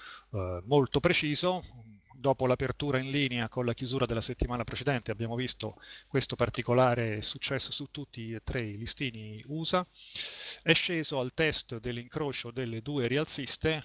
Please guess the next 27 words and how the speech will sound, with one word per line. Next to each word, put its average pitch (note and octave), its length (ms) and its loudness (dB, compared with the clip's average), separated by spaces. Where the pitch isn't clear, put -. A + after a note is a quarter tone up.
quella A#2 340 0
di A2+ 160 -2
lungo A#2+ 380 -4
e G#2+ 60 -4
quella G#2 360 0
di G#2+ 280 0
breve, C3 480 4
test - 340 6
e D3 100 -2
tenuta, F3+ 420 0
ripartenza, C#3 880 0
eh, A2 220 -8
si - 180 -2
è D3+ 40 2
fermato C3+ 640 0
alla A2+ 140 2
soglia A#2+ 360 -2
dei G#2+ 140 -4
tremilasettecento A#2+ 1040 -4
punti, G#2+ 460 -8
nulla C3 400 4
da A#2+ 100 4
dire A#2+ 300 2
per A#2 200 0
S - 200 -2
P C3+ 140 -4
cinquecento, A#2 880 -2